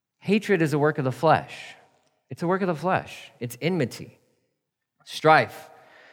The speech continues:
This is a result of hatred. Strife or discord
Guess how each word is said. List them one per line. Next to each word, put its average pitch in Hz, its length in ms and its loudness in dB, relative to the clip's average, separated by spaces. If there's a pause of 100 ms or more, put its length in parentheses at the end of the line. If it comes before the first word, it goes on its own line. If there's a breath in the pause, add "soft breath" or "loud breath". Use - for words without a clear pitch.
(640 soft breath)
This 123 140 -4
is 135 120 2
a 127 40 0
result 143 360 6
of 143 80 0
hatred. 143 400 4 (100)
Strife 160 540 6
or 139 140 4
discord 143 920 6